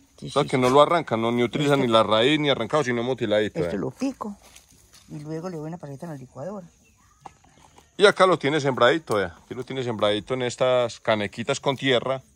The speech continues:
Speaker 2: que quede altico para poderlo
Speaker 1: Mira,
Speaker 2: motilar,
Speaker 1: esto
Speaker 2: eh.
Speaker 1: sí, vea. Tiene una floresta rosadita y la hojita es muy menuditica. Puede que en el mercado lo vendan, pero de pronto con un nombre diferente.
Speaker 2: Pero acá en
Speaker 1: Hasta
Speaker 2: Colombia se
Speaker 1: donde yo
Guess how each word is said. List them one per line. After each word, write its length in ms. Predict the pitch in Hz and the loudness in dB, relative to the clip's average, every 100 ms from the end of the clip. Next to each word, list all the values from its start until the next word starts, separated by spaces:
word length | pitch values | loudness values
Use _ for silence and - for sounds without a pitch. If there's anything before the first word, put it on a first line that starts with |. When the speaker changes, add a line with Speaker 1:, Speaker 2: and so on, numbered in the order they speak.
| _ _ _ _ _ _ - | _ _ _ _ _ _ -10
Speaker 2:
que 120 | 110 | -8
quede 180 | - 113 | -2 0
altico 400 | 127 123 131 127 | 0 -2 -4 0
para 140 | 110 | 0
poderlo 680 | - 104 104 113 123 120 113 101 | 0 0 2 2 2 2 0 0
Speaker 1:
Mira, 60 | 104 | 0
Speaker 2:
motilar, 400 | 110 107 117 107 | 0 2 2 2
Speaker 1:
esto 120 | 87 | -2
Speaker 2:
eh. 40 | |
Speaker 1:
sí, 60 | 78 | -8
vea. 160 | 85 - _ _ _ _ _ _ _ _ _ | -10 -14 _ _ _ _ _ _ _ _ _
Tiene 200 | - 165 | -6 -4
una 160 | 175 175 | -2 -2
floresta 280 | 151 131 160 | -4 -4 -4
rosadita 600 | 147 127 135 208 - 175 _ _ _ _ _ _ _ _ _ _ _ _ - | -6 -6 -4 -4 -8 -18 _ _ _ _ _ _ _ _ _ _ _ _ -10
y 80 | |
la 100 | 143 | -6
hojita 200 | 131 147 | -4 -4
es 60 | 170 | -2
muy 200 | 196 208 | -2 -2
menuditica. 580 | 190 143 135 - 131 - - _ _ _ - | -2 -4 -8 -10 -16 -18 -20 _ _ _ -6
Puede 220 | 180 202 | -2 -2
que 80 | 220 | -2
en 80 | |
el 40 | 196 | -2
mercado 300 | 165 - 196 | -4 -2 0
lo 140 | 196 | 0
vendan, 360 | 190 240 226 202 | 0 -2 -4 -6
pero 320 | 190 160 151 151 | -4 -2 -2 -4
de 80 | |
pronto 260 | 147 143 180 | -6 -8 -10
con 140 | - | -8
un 80 | 143 | -6
nombre 220 | 151 165 | -6 -6
diferente. 480 | 151 139 147 123 - _ _ _ _ _ _ _ _ _ _ _ _ - | -8 -6 -6 -8 -12 _ _ _ _ _ _ _ _ _ _ _ _ -4
Speaker 2:
Pero 140 | 117 | 0
acá 80 | 180 | 2
en 40 | |
Speaker 1:
Hasta 100 | 165 | 0
Speaker 2:
Colombia 320 | 151 175 175 160 | 2 2 2 0
se 60 | |
Speaker 1:
donde 120 | |
yo 20 | 175 | 0